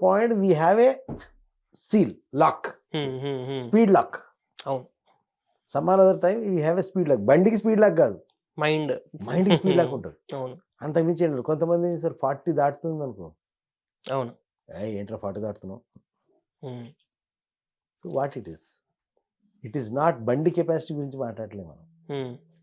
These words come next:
Speaker 1: మనం డ్రైవ్ చేసేటప్పుడు మన దమ్ము గురించి మాట్లాడు, మన కెపాసిటీ దమ్ము గురించి మాట్లాడు.
Speaker 2: Hmm, hmm.
Speaker 1: So ఇట్లాగే ఏమవుతుందంటే this is something called, అంటే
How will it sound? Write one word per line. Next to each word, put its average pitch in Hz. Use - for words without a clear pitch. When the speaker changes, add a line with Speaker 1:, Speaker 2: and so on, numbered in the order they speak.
Speaker 1:
మనం 101
డ్రైవ్ 127
చేసేటప్పుడు 156
మన 123
దమ్ము 117
గురించి 131
మాట్లాడు, 78
మన 101
కెపాసిటీ 107
దమ్ము 92
గురించి 98
మాట్లాడు. -
Speaker 2:
Hmm, 135
hmm. 127
Speaker 1:
So -
ఇట్లాగే 185
ఏమవుతుందంటే 113
this 160
is 233
something 160
called, 123
అంటే 147